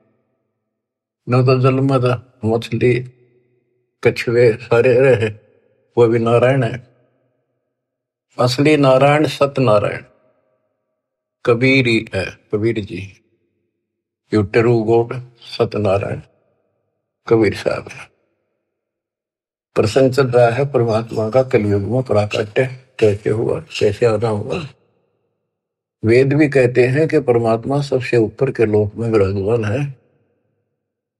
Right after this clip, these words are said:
और वहां से चलकर गति करके नीचे आता है, अच्छी आत्माओं को मिलता है, उनके संकटों का मर्दन करता है, भक्ति की सच्ची राह बताता है, कवियों जैसा आचरण करता है,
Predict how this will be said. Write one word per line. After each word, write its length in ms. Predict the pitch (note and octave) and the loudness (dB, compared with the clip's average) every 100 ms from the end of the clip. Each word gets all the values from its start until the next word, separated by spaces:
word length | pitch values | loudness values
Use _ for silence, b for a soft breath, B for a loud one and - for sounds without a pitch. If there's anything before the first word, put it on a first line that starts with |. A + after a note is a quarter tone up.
| _ _ _ _ - | _ _ _ _ -2
और 140 | G#2 G#2 | 0 2
वहां 280 | F#2+ A#2 | 0 0
से 140 | - B2+ | -2 -4
चलकर 420 | - A#2+ A2 C#3 | 0 0 0 -2
गति 380 | A2 A2 A#2 A#2+ | 0 0 0 0
करके 340 | G#2+ F#2+ A#2 | -2 -2 -4
नीचे 380 | G#2+ G2+ - B2 | -2 -4 -2 2
आता 380 | F#2+ F#2 G2 F#2 | 2 0 -4 -4
है, 280 | D#3 C#3 - | -8 -12 -10
अच्छी 300 | G#2 G2+ - | -10 -8 0
आत्माओं 460 | G#2 G2+ G#2 G#2 A2 | 2 2 -2 -2 -2
को 140 | G2 | -2
मिलता 380 | F#2 F#2+ F#2+ G#2 | -4 -6 -2 0
है, 340 | B2+ D#3 - _ _ _ _ _ _ _ _ _ _ _ _ - | 2 0 -6 _ _ _ _ _ _ _ _ _ _ _ _ -2
उनके 380 | C3 B2+ B2+ A#2 | 0 2 0 0
संकटों 720 | - - C3 B2 C3 C#3+ C3+ | -2 -2 0 0 -2 0 0
का 180 | B2+ A2 | 0 -2
मर्दन 440 | A2 G#2+ C3+ C3+ | -2 -4 -2 -4
करता 460 | A2+ F#2+ - - G2+ | -6 -10 -12 -12 -14
है, 120 | G2+ _ _ _ _ _ _ _ _ _ _ G2+ | -18 _ _ _ _ _ _ _ _ _ _ -4
भक्ति 320 | F2+ C3 C3 | -2 -2 0
की 180 | A#2 G#2+ | 0 -2
सच्ची 460 | - A#2 - A#2+ | -4 -8 -4 -2
राह 160 | G2+ A#2 | 0 0
बताता 520 | A2 - - - - | -2 -4 -8 -8 -12
है, 80 | - - _ - | -12 -20 _ -2
कवियों 400 | A#2 B2+ C#3 G#2+ | -2 0 0 0
जैसा 420 | A2+ G#2+ A#2 - | -2 0 -2 -2
आचरण 380 | G2+ G2+ C3+ C#3 | -6 -4 -4 -4
करता 380 | C#3 F#2+ - | -6 -8 -12
है, 80 | - | -20